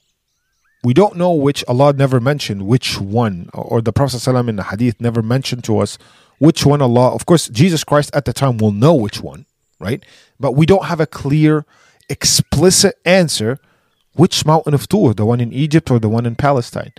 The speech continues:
However, if we wanna use some logic, some logic, and again, we could be wrong 'cause we don't have a text, but there's nothing contradicting that,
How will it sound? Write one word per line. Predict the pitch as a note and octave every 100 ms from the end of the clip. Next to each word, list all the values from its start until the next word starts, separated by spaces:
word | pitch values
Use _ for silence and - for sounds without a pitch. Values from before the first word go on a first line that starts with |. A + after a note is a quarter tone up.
| _ _ _
However, | - E3 E3 A3+ A#2 G#2 C3+ _ _ _ _ _ _ _ _ -
if | D3 -
we | G#3+
wanna | G#3 G#3
use | F3+ F3+
some | - - G3 G#3+ F#3+
logic, | F#3 C#3+ C3+ -
some | - B3+ C4
logic, | B2+ F#2+ D#3
and | D3+ D#3
again, | D#3 A2+ G#2
we | F#3
could | G3 E3
be | F3
wrong | F3 C3
'cause | - G#2
we | A#2
don't | C#3+
have | B2+ B2
a |
text, | - A2 -
but | A#2
there's | A#2+ A#2
nothing | C3+ C3
contradicting | - C#3 - G#2 G2 F#2 F2+
that, | F#2+